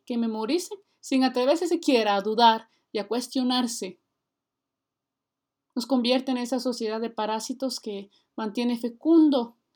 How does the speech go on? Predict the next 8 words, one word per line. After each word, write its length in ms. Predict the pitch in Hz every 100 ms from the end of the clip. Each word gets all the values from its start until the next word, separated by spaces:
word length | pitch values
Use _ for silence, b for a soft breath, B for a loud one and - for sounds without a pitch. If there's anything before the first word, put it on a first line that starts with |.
| -
el 100 | 196
sistema 580 | 220 - - 254 262 240
y 40 |
sus 180 | 226 214
políticas 680 | 208 208 233 240 240 208
misóginas, 760 | 214 196 - 233 254 233 196 - _ _ _ -
racistas, 880 | 196 - 262 269 269 202 202 - _ _ _ _ _ _ _
clasistas, 1160 | 214 214 - - 285 269 - - 202 202 -